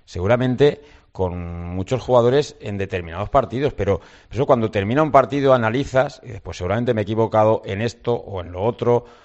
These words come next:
o podía haber hecho este cambio", o po-, pero eso es así, yo creo que eso lo hacemos todos, y el que no lo haga, yo, mm, bueno, yo lo respeto, pero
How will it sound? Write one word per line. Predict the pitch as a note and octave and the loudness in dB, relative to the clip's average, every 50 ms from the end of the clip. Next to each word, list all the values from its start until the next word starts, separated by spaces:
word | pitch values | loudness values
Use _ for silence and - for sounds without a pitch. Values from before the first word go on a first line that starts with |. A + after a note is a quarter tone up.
| _ _ _ | _ _ _
o | - - - F#2+ F#2 F2+ F2+ F2+ F#2 F2+ F2+ F2+ - | -14 -12 -10 -8 -6 -4 -2 -2 -2 -4 -4 -4 -2
podía | G2 G2 G2 G2+ G#2 | 0 0 2 4 4
haber | G#2 G#2 A2 A2 | 4 4 4 2
hecho | - - G2+ | 0 -4 -10
este | - - G2 - | -6 -6 -4 2
cambio", | A2+ A#2 B2 A#2+ A#2+ B2 B2+ B2+ | 2 2 2 4 4 4 6 4
o | A2+ E2 | 4 2
po-, | F2+ G2 - - _ _ | -2 -10 -10 -10 _ _
pero | - F#2 E2 D#2 D#2 E2 D#2+ | -18 -14 -12 -10 -10 -10 -10
eso | G#2 G2 G#2+ A#2 | -12 -10 -8 -4
es | C3 | -4
así, | C#3+ A#2+ B2+ C#3 | -4 -4 -4 -4
yo | A#2+ G#2+ A2 | -4 -2 0
creo | C3+ C#3+ C#3+ | 2 2 2
que | C#3+ | 2
eso | C3+ D3+ | 0 2
lo | D3+ C#3 | 2 2
hacemos | - C3 B2 A#2 - | 2 2 -4 -4 -4
todos, | - A2+ F#2+ F2+ F#2 F2+ | -4 -6 -4 -6 -8 -10
y | G2 F#2 E2+ | -12 -12 -12
el | E2 - | -12 -14
que | - F2 | -14 -14
no | E2+ F2 | -12 -8
lo | F2 F2+ | -6 -4
haga, | G2 G#2+ A#2+ | -2 -2 -2
yo, | G#2+ F#2+ E2+ C#2+ | -2 -4 -10 -14
mm, | C#2+ F#2+ F2 E2+ F2 E2+ D#2+ - E2 F2 | -16 -20 -18 -18 -18 -20 -20 -20 -20 -16
bueno, | F2+ G2+ G#2+ G#2 | -12 -10 -10 -8
yo | F#2+ F2+ | -6 -4
lo | F#2+ G2+ | -4 -4
respeto, | F#2+ F#2 - - G2+ - G#2+ - | -4 -6 -4 -4 -2 -2 -2 -2
pero | G2 F#2+ F#2+ E2+ | 0 -2 -2 -4